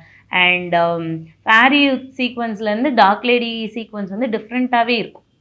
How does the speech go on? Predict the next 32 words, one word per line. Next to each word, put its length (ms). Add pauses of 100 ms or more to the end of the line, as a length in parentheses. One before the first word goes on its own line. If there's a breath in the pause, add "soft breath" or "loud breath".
ஓகேங்களா? 500 (340 soft breath)
அதோட 380
நம்ம 200
டிஸ்கிரிப்ஷன் 580
பார்க்கும்போதே 520
நம்மளுக்கு 380
தெரியும். 400 (220 soft breath)
நம்ம 160
இந்த 120
ரெண்டு 320 (640)
சானட்ஸும் 480
பார்த்துட்டு, 340
at 200
the 60
end 400
of 100 (120)
the 280
video, 380 (340 soft breath)
one 280
thirtieth 480 (100)
sonnet 320
பார்க்கும்போது, 460
at 60
the 160
end 140
of 160
the 80
video, 240
we 80
can 320
compare 540
the, 100